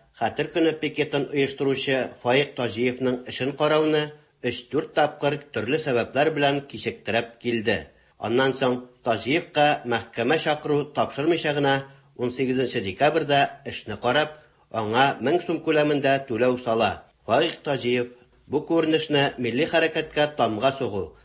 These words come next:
пычрату дип саный һәм кассацион шикаят әзерли. Шикаят Чаллы федераль мәхкәмәсендә утыз беренче гыйнварда карала. Һәм аның нәтиҗәсе хакында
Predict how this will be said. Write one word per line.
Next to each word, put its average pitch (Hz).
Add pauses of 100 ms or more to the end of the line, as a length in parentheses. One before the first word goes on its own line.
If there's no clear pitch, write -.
(140)
пычрату 123
дип 147
саный 131 (180)
һәм 156
кассацион 139
шикаят 120
әзерли. 117 (240)
Шикаят 120 (240)
Чаллы 127
федераль 147
мәхкәмәсендә 131
утыз 117
беренче 107
гыйнварда 127
карала. 107 (380)
Һәм 135
аның 151
нәтиҗәсе 135
хакында 127